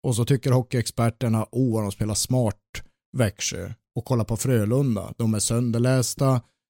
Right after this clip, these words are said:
De, de spelar naivt. De spelar inte alls lika smart som Växjö. Och så ska man spela som, som dem helt plötsligt. Så att det här går ju trender medialt, men det bryr vi oss inte om så jäkla mycket, för att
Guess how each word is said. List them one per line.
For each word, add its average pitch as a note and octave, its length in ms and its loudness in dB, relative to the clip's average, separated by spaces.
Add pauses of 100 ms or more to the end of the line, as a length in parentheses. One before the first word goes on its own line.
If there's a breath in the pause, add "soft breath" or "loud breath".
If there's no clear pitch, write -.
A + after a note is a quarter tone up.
(280)
De, A2 340 4
de A2+ 260 2
spelar G#2 320 2
naivt. A2 640 0
De A2+ 120 -2
spelar A#2+ 220 0
inte A#2 140 -4
alls C3 420 -2
lika A2 220 0
smart G2+ 340 -2
som A2+ 140 -2
Växjö. - 360 -6
Och G#2 80 -6
så A2+ 80 -8
ska - 140 -2
man C3 100 2
spela A2 340 0
som, G#2 320 -4 (120)
som G#2+ 200 0
dem B2 240 -2
helt - 160 -14
plötsligt. - 340 -6
Så A#2+ 100 0
att A2 60 -2
det A2+ 80 2
här C#3 100 6
går C3+ 160 4
ju G#2+ 60 2
trender A2 540 0
medialt, G#2+ 760 0
men G#2 300 0 (1000)
det A#2+ 100 4
bryr A2+ 340 6
vi A#2 220 2
oss G2+ 180 -2
inte G#2 240 -6
om - 140 -6
så - 140 -4
jäkla A#2+ 360 -4
mycket, A2+ 460 -4
för A#2 100 -2
att - 580 -4